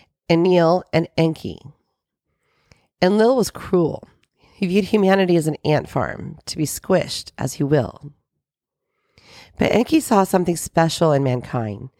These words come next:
He saw the humans as his children. After all, he had blessed the first human with a spark of his own divinity within our D N A.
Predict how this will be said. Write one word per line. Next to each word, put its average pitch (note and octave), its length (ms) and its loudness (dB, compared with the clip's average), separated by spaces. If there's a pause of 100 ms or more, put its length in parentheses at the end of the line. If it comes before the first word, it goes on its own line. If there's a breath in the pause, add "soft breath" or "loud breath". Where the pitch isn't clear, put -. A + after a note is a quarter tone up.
(380 soft breath)
He - 140 -8
saw G#3 220 2
the D4 100 0
humans F#3 440 2
as D#3 120 0
his C#3+ 140 -6
children. - 580 -4 (960 soft breath)
After G3+ 300 2
all, B2+ 180 2
he F3 200 -4
had G3+ 300 0
blessed D#3+ 340 0
the D#3 100 0
first E3+ 360 -2
human E3 520 -2 (400 soft breath)
with F#3 160 -2
a F3 40 0
spark F#3 360 -2
of E3 60 0
his D#3+ 160 -2 (140)
own G3+ 220 4
divinity D#3 540 0
within C#3+ 280 -2
our C3 120 0
D C3 180 -4
N A#2+ 100 -2
A. C3 380 -8